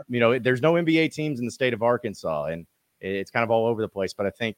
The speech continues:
because of Anthony Black being out of Orlando, I think there's a lot more, uh, Razorback fans are gonna be very curious what goes on with the Magic for the next few years as long as Anthony Black's there. So you, I think they probably picked up some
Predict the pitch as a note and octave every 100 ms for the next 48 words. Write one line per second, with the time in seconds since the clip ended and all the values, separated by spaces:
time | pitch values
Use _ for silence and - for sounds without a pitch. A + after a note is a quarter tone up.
0 | _ G2+ A2+ G#2+ A2+ A#2 G#2+ A2 G#2+ A2
1 | G#2+ G#2 G2+ A#2 D3+ C#3+ C#3+ C3+ - _
2 | _ _ _ F#2 A#2 A#2 A2+ A#2+ A#2+ A#2
3 | A#2 A2+ G#2+ G#2+ A2+ A2 G#2+ A2+ G#2 G#2+
4 | G2+ G2 G#2 G2 A2 G#2+ - G#2 G#2 G2
5 | G2+ F#2+ G2 - F#2 G2 F#2+ F#2+ - F#2+
6 | F#2 F#2 - F#2 F#2 F2+ E2+ F#2 F2+ E2
7 | F2 - F2 D#2 D#2+ D2+ - C#2+ C2+ -
8 | E2+ E2 F#2 G2 B2+ A2+ A#2+ D3 C#3 -
9 | C#3 C#3 - A#2